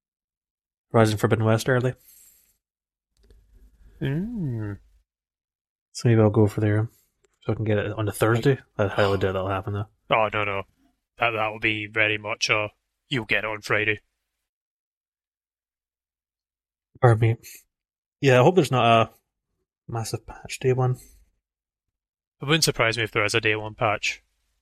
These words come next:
Speaker 1: I can't, I can't imagine it'll be fifty gigs or anything like that, so maybe it won't be too
Speaker 2: No.
Speaker 1: bad. P C, thirty-eight quid.
Speaker 2: Me too, I'm gonna buy the
Speaker 1: Yeah.
Speaker 2: P C version.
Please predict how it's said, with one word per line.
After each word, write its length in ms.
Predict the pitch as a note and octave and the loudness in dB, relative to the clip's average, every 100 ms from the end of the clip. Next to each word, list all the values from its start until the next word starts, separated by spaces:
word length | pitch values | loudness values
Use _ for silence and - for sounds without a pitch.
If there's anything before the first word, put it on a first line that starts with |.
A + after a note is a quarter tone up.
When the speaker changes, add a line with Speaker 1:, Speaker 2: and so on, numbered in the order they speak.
| _ _ _ _ _ _ _ _ _ _ | _ _ _ _ _ _ _ _ _ _
Speaker 1:
I 40 | C#3 | 0
can't, 240 | F3+ A2 | 2 0
I 220 | F#2+ - - | -2 -8 -4
can't 160 | B2+ | -2
imagine 200 | G#2 G2 G2+ | -2 -4 -4
it'll 20 | |
be 200 | G#2 G2+ - - | -4 -4 -8 -10
fifty 320 | A2+ - G#2 | -8 -6 -4
gigs 240 | G#2+ G2+ | -4 -2
or 40 | A2+ | -4
anything 280 | A2 - A#2 | -4 -8 -6
like 160 | A#2 | -6
that, 100 | - | -8
so 60 | - | -6
maybe 140 | A#2 | -6
it 40 | A2+ | -4
won't 120 | A2+ | -4
be 60 | A#2 | 0
too 80 | |
Speaker 2:
No. 80 | A2+ | 2
Speaker 1:
bad. 200 | A#2 A#2 - _ _ _ _ - - _ _ _ _ _ _ _ _ _ _ _ _ _ _ _ _ _ _ _ _ _ _ _ _ _ _ _ _ _ _ _ _ _ _ _ _ _ _ _ - | 2 0 -4 _ _ _ _ -20 -20 _ _ _ _ _ _ _ _ _ _ _ _ _ _ _ _ _ _ _ _ _ _ _ _ _ _ _ _ _ _ _ _ _ _ _ _ _ _ _ 0
P 100 | A#2 | 2
C, 280 | - A2+ | 2 0
thirty-eight 400 | A2+ B2 A2+ A2+ | 0 0 2 0
quid. 300 | A2 A#2+ A#2+ - _ _ _ _ _ _ _ _ - _ _ _ _ _ _ _ _ _ _ _ _ _ _ _ _ _ _ _ - - - _ _ _ _ _ _ _ C3+ | 2 0 0 -4 _ _ _ _ _ _ _ _ -20 _ _ _ _ _ _ _ _ _ _ _ _ _ _ _ _ _ _ _ -20 -20 -20 _ _ _ _ _ _ _ -2
Speaker 2:
Me 120 | C#3+ | 0
too, 200 | - C4+ | 2 2
I'm 100 | D#3 | 2
gonna 160 | G#2+ G#2 | -4 -2
buy 200 | G2+ G#2 | 0 4
the 60 | |
Speaker 1:
Yeah. 100 | G#2 | 4
Speaker 2:
P 60 | G2 | 4
C 160 | - G2+ | 0 -2
version. 400 | G#2+ G2+ - | -6 -6 -10